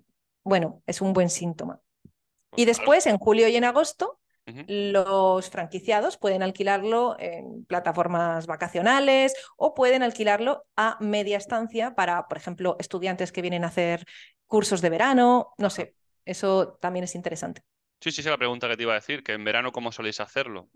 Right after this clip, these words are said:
Speaker 2: Me
Speaker 1: Ujú.
Speaker 2: refiero, si se queda vacío, o en fin, tiene ese tipo de al-, ese tipo de alternativa.
Speaker 1: Exacto.
Speaker 2: Entiendo.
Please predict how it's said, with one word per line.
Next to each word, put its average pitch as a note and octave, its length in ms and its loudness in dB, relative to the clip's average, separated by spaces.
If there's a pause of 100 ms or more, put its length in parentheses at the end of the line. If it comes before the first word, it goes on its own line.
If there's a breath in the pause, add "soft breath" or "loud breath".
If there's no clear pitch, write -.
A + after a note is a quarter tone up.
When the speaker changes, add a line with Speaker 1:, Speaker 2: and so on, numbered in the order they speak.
(120)
Speaker 2:
Me A#3+ 80 2
Speaker 1:
Ujú. - 20 -2
Speaker 2:
refiero, B2 220 -4
si A#2+ 120 -6
se G#2+ 80 -12
queda A#2+ 160 2
vacío, C#3+ 440 -2
o A2+ 80 -6
en A2+ 60 -8
fin, A#2+ 180 -10 (260 soft breath)
tiene A#2+ 180 -4
ese B2 120 -6
tipo B2 220 -2
de A#2+ 60 2
al-, A2+ 160 -8
ese B2 260 -6
tipo A#2+ 200 -10
de A#2+ 60 0
alternativa. G#2 640 -8 (460)
Speaker 1:
Exacto. A3 400 0
Speaker 2:
Entiendo. - 160 -10